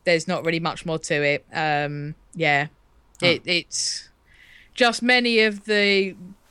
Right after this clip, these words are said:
Speaker 1: guff-tastic things that Doctor Who magazine put out in desperation during the interim Into Who years.
Speaker 2: Hmm.
Speaker 1: Speaking of which,
Speaker 2: <laughs> Huh.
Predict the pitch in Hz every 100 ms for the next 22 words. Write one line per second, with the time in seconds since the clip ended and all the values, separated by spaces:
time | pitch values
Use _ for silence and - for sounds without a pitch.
0 | - 208 196 - - 202 - - 185 -
1 | 185 180 170 190 180 180 170 175 180 170
2 | 175 175 165 165 170 165 - 143 165 151
3 | 165 160 - 165 160 160 170 165 165 175
4 | 165 160 160 160 165 165 165 160 165 170
5 | 165 - 165 170 160 156 151 156 165 -
6 | - - 120 104 92 _ _ _ _ _
7 | _ _ _ _ - - - 202 233 196
8 | 170 165 190 - - - - 165 131